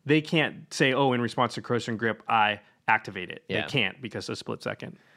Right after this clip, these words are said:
Speaker 2: Yeah, very powerful card. Um, let's move on to my number six,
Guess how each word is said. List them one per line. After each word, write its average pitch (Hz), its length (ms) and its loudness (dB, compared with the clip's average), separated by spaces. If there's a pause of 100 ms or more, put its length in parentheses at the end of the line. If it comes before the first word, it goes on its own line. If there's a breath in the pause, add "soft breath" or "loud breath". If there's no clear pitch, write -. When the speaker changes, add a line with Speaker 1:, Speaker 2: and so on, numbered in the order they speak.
(200 soft breath)
Speaker 2:
Yeah, 85 180 -2
very 123 240 0
powerful 107 320 0
card. 87 500 -4
Um, 98 440 0
let's 123 220 -4
move 139 200 2
on 113 160 2
to 113 120 -4
my 127 160 4
number 120 220 0
six, - 500 -4